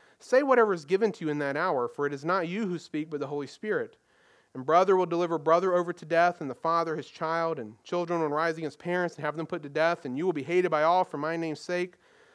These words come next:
but the one who endures to the end will be sa-, saved." Let, let's take note of three things here.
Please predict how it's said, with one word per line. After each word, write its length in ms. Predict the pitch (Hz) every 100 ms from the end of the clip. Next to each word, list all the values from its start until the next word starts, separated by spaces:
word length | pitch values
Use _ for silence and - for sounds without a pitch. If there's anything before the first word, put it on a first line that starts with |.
| _ _
but 80 | 127
the 80 | 135
one 220 | 160 165
who 80 | 165
endures 400 | 143 147 156 -
to 80 | 143
the 120 | 143
end 360 | 151 147 143 - _
will 80 | 139
be 120 | 131
sa-, 340 | - 190 170 120 - _
saved." 460 | - 185 117 113
Let, 160 | 170 - _ _ _ _ -
let's 180 | 214
take 280 | - 262 233
note 260 | 190 196 202
of 80 | -
three 300 | - 185 165
things 420 | - 170 151 -
here. 240 | 117 87